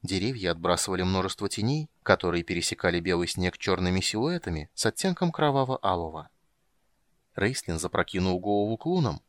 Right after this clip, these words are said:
и рассмеялся звенящим радостным смехом, эхо которого ещё долго звучало меж деревьев. Смехом, который достиг даже небес.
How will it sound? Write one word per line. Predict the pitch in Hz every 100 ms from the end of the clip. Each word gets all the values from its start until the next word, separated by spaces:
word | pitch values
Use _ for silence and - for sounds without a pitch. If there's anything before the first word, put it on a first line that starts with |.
| _
и | 90
рассмеялся | 85 - 92 98 95 104
звенящим | 113 165 185 - 165
радостным | 165 151 - 156
смехом, | - 196 - 78 - -
эхо | 92 95
которого | 98 - 95 95
ещё | 101 - 120
долго | 175 190 170
звучало | 156 156 156 143
меж | 139 117
деревьев. | 117 95 78 73 - _ _ _
Смехом, | - 107 143 - 80
который | - 87 98 101
достиг | 123 - 180
даже | 160 151 135
небес. | 131 98 - -